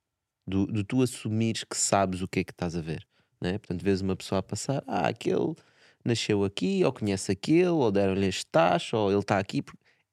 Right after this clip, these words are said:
há sempre uma coisa. Tu não és capaz de ver uma pessoa que para, fazer um exemplo estapafúrdio, com um Ferrari à porta da padaria portuguesa e tu estás sentado na padaria portuguesa a comer um croissant misto,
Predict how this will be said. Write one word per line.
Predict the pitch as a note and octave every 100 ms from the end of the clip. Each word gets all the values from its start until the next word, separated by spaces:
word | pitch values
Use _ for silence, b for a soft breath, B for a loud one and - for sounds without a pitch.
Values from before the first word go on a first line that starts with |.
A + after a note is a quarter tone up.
| _
há | C#3
sempre | - - F3+ D#3
uma | D3+
coisa. | D3 B B
Tu | D3
não | G#3+
és | A#3
capaz | D4+ - A#2+
de | A2
ver | B2+
uma | B2+ B2
pessoa | - - G2+ F#2+ b b _
que | -
para, | C#3 B2+ G#2+ E2+ - _ _ _ _ _ _ _ _
fazer | - A2+
um | A2
exemplo | A2 A#2
estapafúrdio, | - G#2 A2 - E3+ B2
com | - C#3+
um |
Ferrari | - C3+ A2+ G2+ F2+ E2
à | -
porta | G2+ B2 A2 G#2
da | G2 G2
padaria | A2+ A2 A2
portuguesa | F#2 - F#2 F#2 F#2
e | G#2
tu |
estás | - A#2
sentado | - G#2+ G#2+
na | G2+
padaria | G#2 G#2 G#2
portuguesa | - G2 F2
a | F2+
comer | G#2 G2+
um |
croissant | - F#2 - F2+
misto, | F#2+ A#2 -